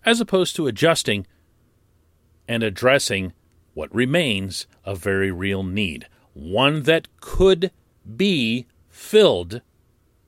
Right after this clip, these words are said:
by Chad Ruhwedel. What do I think about that? What do I think about Ruhwedel? I, I think the same thing that you do.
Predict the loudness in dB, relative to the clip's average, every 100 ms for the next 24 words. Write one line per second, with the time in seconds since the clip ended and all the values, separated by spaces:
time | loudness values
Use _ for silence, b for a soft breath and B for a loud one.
0 | _ _ _ _ _ _ _ _ _ _
1 | _ -10 -8 -8 -8 -8 -6 -6 -6 -6
2 | -10 _ _ _ _ _ _ _ _ _
3 | _ _ _ _ -4 -2 -2 -2 -4 -2
4 | -4 -4 -6 -6 -6 -6 -4 -6 -4 -4
5 | -4 -6 -4 -6 -4 -8 -8 -14 -16 -16
6 | -20 -20 -16 -14 -14 -14 -8 -6 -2 0
7 | 0 0 -2 -2 -4 -6 -4 -4 -4